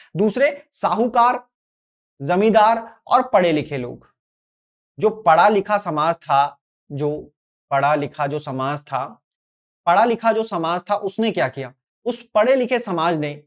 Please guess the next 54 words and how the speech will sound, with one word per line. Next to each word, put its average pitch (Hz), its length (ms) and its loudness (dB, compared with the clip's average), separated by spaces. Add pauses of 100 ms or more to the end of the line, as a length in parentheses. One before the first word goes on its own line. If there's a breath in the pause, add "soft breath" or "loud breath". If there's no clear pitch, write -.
उस 233 240 -4 (360)
पढ़े 185 520 2
लिखे 160 480 -4
समाज 160 440 -2
ने 156 160 -4
क्या 147 200 -4
किया 151 360 0 (280 loud breath)
कि 226 80 0
तटस्थता 214 560 -2
बना 170 240 -2
करके 156 240 -4
रखी 165 200 0
कि 185 120 0
ना 175 100 -2
हम 165 200 -2
अंग्रेजों 165 320 0
की 190 80 0
तरफ 190 200 -2
है, 196 60 0
ना 175 120 -2
हम 147 200 -6
रिवोल्ट 170 300 0
की 185 80 -2
तरफ 180 200 -2
है, 185 40 -4
हम 180 100 -4
शांत 160 320 -6
रहेंगे। 127 340 -10 (280 loud breath)
तो 311 60 2
वो 285 120 2
भी 247 200 0
विद्रोह 233 380 2
को 220 120 0
थोड़ा 202 240 0
सा 208 120 -4
कमजोरी 180 480 2
मिली 180 240 0
और 180 260 -4
विद्रोह 156 400 -2
फिर 185 240 -2
पूरी 294 300 0
तरीके 180 240 0
से 175 100 -2
सफल 202 340 0 (260 loud breath)
नहीं 175 240 -2
हो 139 80 -6
पाया। 117 200 -6
लेकिन 233 240 -6
एक 214 180 -4
बहुत 170 520 2
ही 233 40 2
बढ़िया 190 300 2
विद्रोह 160 360 0
था 156 280 0